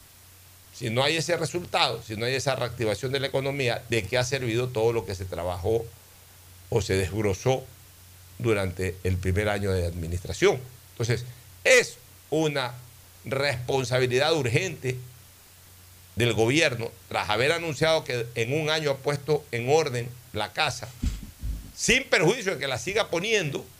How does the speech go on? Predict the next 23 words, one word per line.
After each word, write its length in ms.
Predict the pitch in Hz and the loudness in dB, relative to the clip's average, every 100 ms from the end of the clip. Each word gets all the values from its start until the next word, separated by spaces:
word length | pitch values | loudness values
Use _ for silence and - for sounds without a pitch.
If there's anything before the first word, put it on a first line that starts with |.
| - - - - - | -20 -20 -20 -16 -2
ya 260 | 123 151 | 2 4
comenzar 420 | 170 139 117 139 | 2 -2 0 0
a 60 | 139 | 2
ver 180 | 139 143 | 0 2
los 200 | 131 - | 0 0
réditos 540 | 120 143 147 127 131 | 0 0 0 -2 -2
a 100 | 117 | 0
nivel 280 | 110 110 127 | 0 0 0
de 100 | 131 | 2
la 80 | 113 | 0
ciudadanía 720 | - 101 98 101 135 113 - 107 | 0 0 0 0 0 -2 -4 -4
de 240 | 107 120 | -2 0
esa 240 | 123 123 | -2 -4
casa 480 | - 123 123 120 123 - | -2 -2 -2 -4 -6 -8
económicamente 1000 | 107 - 98 113 120 120 101 110 104 92 | -8 -4 -2 0 0 -2 -4 -4 -4 -8
puesta 340 | - 95 92 | -4 -4 -2
en 100 | 87 | -2
orden. 280 | 90 - - - - - - - - - - - - - - | -4 -6 -12 -20 -20 -20 -20 -20 -20 -20 -20 -20 -20 -20 -2
El 120 | 107 | 0
presidente 440 | - 104 113 131 135 | 2 2 2 2 4
habló, 260 | 127 151 | 6 4
por 140 | 156 131 | 4 0
ejemplo, 480 | 123 151 135 135 | 2 2 0 -2